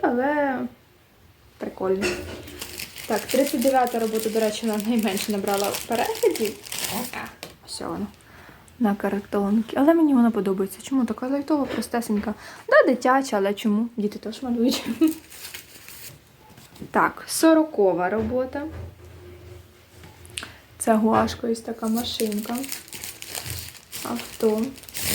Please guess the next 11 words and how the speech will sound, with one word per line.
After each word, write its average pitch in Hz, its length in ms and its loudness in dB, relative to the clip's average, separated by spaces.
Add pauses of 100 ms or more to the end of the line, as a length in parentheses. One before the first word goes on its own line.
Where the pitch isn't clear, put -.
(1700)
Е, 202 480 4 (480)
ну, 233 200 2 (200)
перша 214 500 4 (420)
ось 202 180 -6
така 202 300 0
картинка. 196 720 -4 (100)
Це 202 220 0
у 196 140 -2
нас 196 420 -8 (240)
сорок 190 380 -4
перша. 196 480 -6